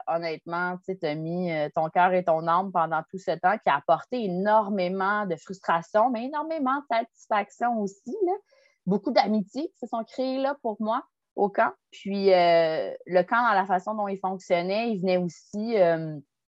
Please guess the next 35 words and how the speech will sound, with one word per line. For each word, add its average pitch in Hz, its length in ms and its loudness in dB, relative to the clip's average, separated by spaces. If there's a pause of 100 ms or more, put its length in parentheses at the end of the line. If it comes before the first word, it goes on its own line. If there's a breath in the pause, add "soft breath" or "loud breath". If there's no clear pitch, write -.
(300)
nourrir 175 540 2
mon 180 180 2
moi, 175 540 4
euh, 160 40 -4
personnel, 165 680 -4
dans 143 80 -12
le 151 80 -10
sens 170 320 -6
où 185 40 -8
c'était 160 200 -4
la 156 120 -2
culture, 180 480 -2
c'était 147 300 -4
l'art, 165 300 4
c'était - 180 -10
le 160 60 -8
développement, 160 420 -4
c'était 151 240 -8
l'expérimentation. 175 1120 -4 (720)
Euh, 151 680 2 (840)
fait 180 140 -2
que 190 80 0
le 180 100 6
changement 202 880 2 (180)
a 170 180 4
été 160 200 -8
intense 175 960 -6
pour 160 240 -6
moi. 160 220 -4 (220)
Il 175 140 -10
y 170 80 0
a 165 100 2
une 165 140 -4
perte 190 380 0 (160)
de, 156 380 -2